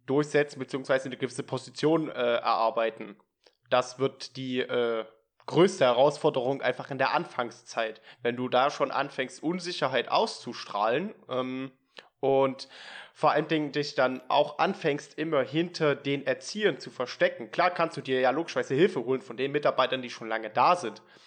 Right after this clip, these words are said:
Aber wenn du n-, nicht mal den Versuch unternimmst, deine Situation von alleine zu regeln, dann werden die dich sehr schnell nicht ernst nehmen.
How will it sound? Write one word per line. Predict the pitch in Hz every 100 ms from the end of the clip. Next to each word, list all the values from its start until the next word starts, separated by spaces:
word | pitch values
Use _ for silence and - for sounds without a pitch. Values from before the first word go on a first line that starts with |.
| _ -
Aber | 151 151
wenn | 156
du | 156 - -
n-, | 139 127 139
nicht | 147 -
mal | 127
den | 127
Versuch | 123 131 - 262
unternimmst, | 214 202 175 180 151 127
deine | 123
Situation | - - 113 - 131 131
von | - 117
alleine | 110 120 147 214 208
zu | 208 127
regeln, | 147 156 117 135 - _ _ _ _ _
dann | - 156
werden | 165 180
die | 156
dich | 151 151
sehr | 156
schnell | 160 151 147
nicht | 139 -
ernst | 135 147 -
nehmen. | 117 104